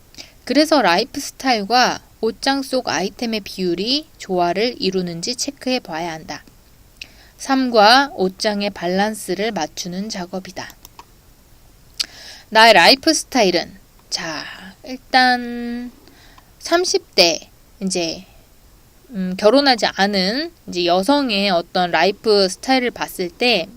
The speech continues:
요런 식으로 이루어진다고 저는 생각을 해서 좀 나눠봤습니다. 나의 삶 상황은 크게 어떻게 나누어져 있는가? 자유복장,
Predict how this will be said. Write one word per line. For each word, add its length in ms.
요런 320
식으로 380
이루어진다고 1120
저는 280
생각을 440
해서 400
좀 120
나눠봤습니다. 840
나의 400
삶 400
상황은 520
크게 300
어떻게 540
나누어져 480
있는가? 560
자유복장, 880